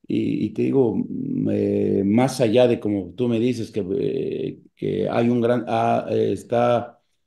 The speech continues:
hay mu-, hemos trabajado bastante para que este equipo dé buenos resultados, pero, pero también entiendo que no hay tiempo, no hay, todo el mundo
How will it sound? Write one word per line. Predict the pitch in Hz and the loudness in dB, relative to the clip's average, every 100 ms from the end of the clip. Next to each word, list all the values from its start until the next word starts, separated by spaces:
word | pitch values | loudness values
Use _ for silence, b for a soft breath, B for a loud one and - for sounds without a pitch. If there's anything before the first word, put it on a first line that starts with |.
| - | 0
hay | 131 | 4
mu-, | 147 147 | 6 6
hemos | 139 147 139 | 4 4 4
trabajado | 143 117 113 135 143 | 0 -2 0 2 2
bastante | 117 - 135 156 147 | 2 -4 -4 -2 -2
para | - 117 107 | -2 -4 -4
que | 127 | -6
este | 123 139 | -8 -10
equipo | 127 117 123 | -10 -8 -6
dé | 107 120 | -2 -4
buenos | 107 117 123 110 | -2 -2 -2 -2
resultados, | 104 107 107 117 147 - b b b b _ | -4 -6 -2 0 0 -6 b b b b _
pero, | - 107 107 104 101 101 95 101 101 98 92 95 95 98 95 95 | 0 2 4 4 4 4 2 2 2 0 -2 -4 -4 -4 -6 -2
pero | 104 104 | -2 0
también | 110 117 | 2 2
entiendo | 120 104 117 107 | 2 0 -2 -2
que | 107 | -2
no | 110 | -2
hay | 107 | -2
tiempo, | 117 127 127 123 123 | 0 2 2 2 2
no | 117 117 | 2 0
hay, | 117 113 110 104 101 98 98 98 113 | 0 -2 -2 -2 -2 -2 -2 -4 -2
todo | 117 | 0
el | 113 | 0
mundo | 117 117 110 104 98 92 - | 2 2 2 2 0 -4 -8